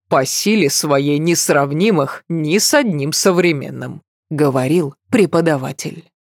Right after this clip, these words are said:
«Больше глупости нельзя и представить». Каждое новое поколение учёных опирается на труды и знания своих предшественников,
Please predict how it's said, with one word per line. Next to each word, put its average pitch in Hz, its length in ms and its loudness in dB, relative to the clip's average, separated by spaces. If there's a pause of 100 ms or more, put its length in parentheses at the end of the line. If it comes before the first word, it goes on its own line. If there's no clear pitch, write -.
(180)
«Больше 151 600 2
глупости 226 880 0
нельзя 160 560 2
и 180 220 0
представить». 151 920 -4 (280)
Каждое 214 540 4
новое 147 460 2
поколение 156 800 0
учёных 165 680 0
опирается 185 760 2
на 151 160 0
труды 165 560 0 (140)
и 202 120 4
знания 165 580 2
своих 156 500 0
предшественников, 139 1160 -4